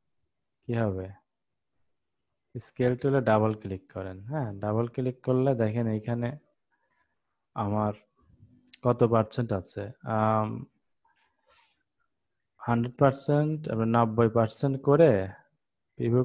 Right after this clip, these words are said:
করে copy করেন। এই যে copy হয়ে গেছে। এখন এই কালারটা আমি change করি। হ্যাঁ, এবার control ডি, হ্যাঁ, control ডিতে দেখেন আমার নব্বই পার্সেন্ট করে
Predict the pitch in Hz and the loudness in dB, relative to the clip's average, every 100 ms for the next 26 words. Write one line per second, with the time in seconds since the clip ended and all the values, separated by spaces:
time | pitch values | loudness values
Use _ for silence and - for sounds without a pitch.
0 | 123 143 151 170 175 - - _ _ _ | 2 0 2 0 -4 -14 -20 _ _ _
1 | - 107 110 101 92 98 101 107 _ _ | -2 0 0 -2 -4 -8 -12 -20 _ _
2 | _ _ _ _ _ _ _ _ _ _ | _ _ _ _ _ _ _ _ _ _
3 | - 101 101 104 104 _ _ _ _ _ | -12 -10 -10 -12 -16 _ _ _ _ _
4 | _ - 107 110 107 101 95 110 113 120 | _ -6 -4 -2 -2 -4 -6 -6 -4 -4
5 | 113 123 120 120 - 127 127 - 120 117 | -2 0 2 2 0 0 -2 -2 -4 -4
6 | - 135 139 151 - _ _ _ _ _ | -6 -4 -4 -6 -12 _ _ _ _ _
7 | _ _ _ _ _ _ - 143 117 101 | _ _ _ _ _ _ -8 -6 -4 -6
8 | 101 - _ _ - 123 127 120 104 110 | -12 -20 _ _ -6 0 4 6 4 0
9 | 120 _ _ _ _ - _ - 123 120 | -8 _ _ _ _ -20 _ -2 2 4
10 | 120 131 123 110 101 92 90 - _ 147 | 6 4 4 2 2 0 -6 -16 _ -2
11 | 135 107 117 120 135 135 127 120 123 113 | 0 0 0 2 4 4 4 4 4 2
12 | 113 127 127 127 120 117 117 110 117 - | 2 2 4 4 4 4 2 4 2 2
13 | 127 127 135 143 | -2 0 2 2